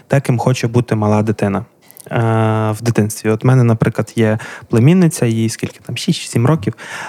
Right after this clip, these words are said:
е, і вона до війни хотіла бути блогером.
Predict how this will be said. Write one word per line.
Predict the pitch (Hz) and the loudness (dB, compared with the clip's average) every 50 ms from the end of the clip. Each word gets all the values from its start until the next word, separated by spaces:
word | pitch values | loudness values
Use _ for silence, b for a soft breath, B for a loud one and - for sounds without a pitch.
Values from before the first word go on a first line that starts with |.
| B B | B B
е, | - 110 110 110 110 110 107 107 - - | 0 0 2 2 2 2 2 0 0 0
і | - 117 | 2 2
вона | 113 117 120 139 147 151 | 4 4 4 4 4 4
до | 139 123 139 135 | 4 2 0 0
війни | 127 117 113 123 143 165 185 185 165 | 0 -2 0 2 2 4 4 4 2
хотіла | - - 120 - 135 135 131 117 | 2 0 0 2 2 2 2 2
бути | 110 113 123 - - | 2 0 0 0 0
блогером. | 113 110 120 110 107 101 107 - - - 110 | 0 2 2 2 2 0 -2 -4 -6 -6 -8